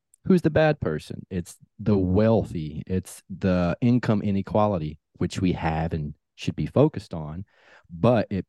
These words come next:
paints wealthy people and rich people as the bad people. They're out for themselves. They don't give back. They don't help anyone. Um, reading the news, you read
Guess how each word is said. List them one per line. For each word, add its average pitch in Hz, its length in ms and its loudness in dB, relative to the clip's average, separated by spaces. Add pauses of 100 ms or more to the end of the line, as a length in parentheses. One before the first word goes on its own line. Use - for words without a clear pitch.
paints 90 600 -6 (140)
wealthy 80 400 0
people 92 420 0
and 85 140 2
rich 90 200 2
people 85 320 -2
as 80 400 0
the 107 120 0
bad 123 300 2
people. - 280 -6
They're 80 120 -2
out 113 160 0
for 120 100 -2
themselves. 113 520 2
They 78 80 -2
don't 98 200 -2
give 104 220 0
back. 104 340 4
They 85 80 -6
don't 120 180 -4
help 107 240 -2
anyone. 80 400 -4 (600)
Um, 85 500 2
reading 113 320 6
the 107 80 6
news, 104 380 4
you 156 120 0
read 143 200 4